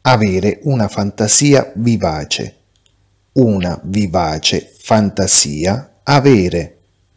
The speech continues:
Eine lebhafte Fantasie haben.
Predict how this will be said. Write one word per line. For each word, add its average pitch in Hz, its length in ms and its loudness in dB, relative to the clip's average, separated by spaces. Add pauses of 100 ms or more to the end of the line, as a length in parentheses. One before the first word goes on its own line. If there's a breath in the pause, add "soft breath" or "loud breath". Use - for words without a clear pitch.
(300)
Eine 123 480 4
lebhafte 127 760 4
Fantasie 151 840 2
haben. 120 720 2